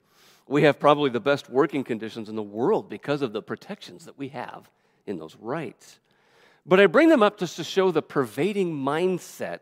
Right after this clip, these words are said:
that carries through our thoughts and our minds at work a lot of times. You know, it's not just enough to go to work and get paid and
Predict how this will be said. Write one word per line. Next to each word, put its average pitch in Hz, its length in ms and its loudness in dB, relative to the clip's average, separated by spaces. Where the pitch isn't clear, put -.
that - 180 -10
carries 165 420 -4
through 143 220 -12
our 127 100 -4
thoughts - 480 -16
and 110 100 -10
our 95 100 -8
minds 117 460 -6
at 120 160 -10
work 123 440 -6
a 92 80 -6
lot 85 160 -4
of 95 80 -10
times. - 540 -16
You 175 80 0
know, 127 100 2
it's 123 140 -4
not 139 200 2
just 139 220 -8
enough 143 440 -2
to 120 100 -12
go 113 160 -6
to 135 80 -4
work 113 280 -6
and 113 80 -10
get 107 180 -10
paid 135 380 -4
and 107 300 -8